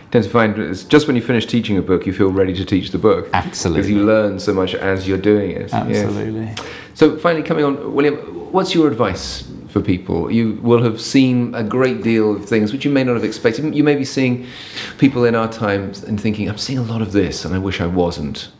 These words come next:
Speaker 1: Or you may have thought, some things you've learned yourself. What
Speaker 2: I mean, uh, Christian advice, or you want just sort of general? No,
Speaker 1: I
Speaker 2: <laughs> no, no. I'm, no.
Speaker 1: On how to stay slim.
Speaker 2: No, no, <laughs> that's right. Well, I've got, I mean, got a lot of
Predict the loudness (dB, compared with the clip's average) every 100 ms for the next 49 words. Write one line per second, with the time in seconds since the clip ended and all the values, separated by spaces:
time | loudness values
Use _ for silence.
0 | 2 4 6 4 2 -4 -6 -8 -12 -14
1 | -16 -20 -20 _ _ _ _ -8 0 2
2 | 2 2 2 2 2 2 -2 -4 -4 -4
3 | -6 0 2 2 0 -2 -2 2 2 2
4 | -2 0 0 -2 -2 0 2 2 0 -2
5 | -4 -2 0 2 0 0 -2 0 0 0
6 | -4 0 2 2 2 0 0 0 -2 -6
7 | 0 0 2 -2 -4 -6 -2 2 4 4
8 | 0 -2 2 2 2 2 4 2 0 4
9 | 4 2 -6 -4 0 4 6 6 4 4
10 | 2 2 0 4 4 4 0 0 0 -2
11 | -2 -2 0 -4 -4 0 0 0 4 6
12 | 6 4 4 4